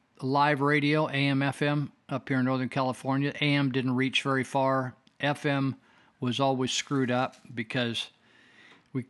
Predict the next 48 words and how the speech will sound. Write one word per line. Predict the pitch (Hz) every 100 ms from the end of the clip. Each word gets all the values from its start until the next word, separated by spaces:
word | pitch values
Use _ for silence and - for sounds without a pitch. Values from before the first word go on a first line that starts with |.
| _ -
we | 139
didn't | 143 139
get | 131
enough | 131 127
power, | - 135 139 139
and | 135
then | 139 135
we | 131 139
had | 139 120
live | 127 143 151
stream. | - - 147 139
It | 139
was | 139 120
always | 135 135
breaking | - 139 135 135
down, | 127 135 139
so | - 147
we | 135
switched | 131 - 185 - -
to |
podcast. | - 170 165 139 139 131 156 -
So | 143
we | 143
lost | 156 175 -
a | 151
lot | 151 156
of |
listeners | 139 156 - 147 123
when | 139
we | 127
switched | - 160 -
over | 180 180
to | 143
podcast | 123 143 135 - 147 143 -
'cause | 143 123
we | 127
couldn't | 170 147
announce | 127 131 139 135
it | 127 117
by, | 120 113 - -
in, | 123 113 110
in | 123
the | 113
way | 120 123
that | 117 107
we | 117 123
ended | 127 117
our | 113 107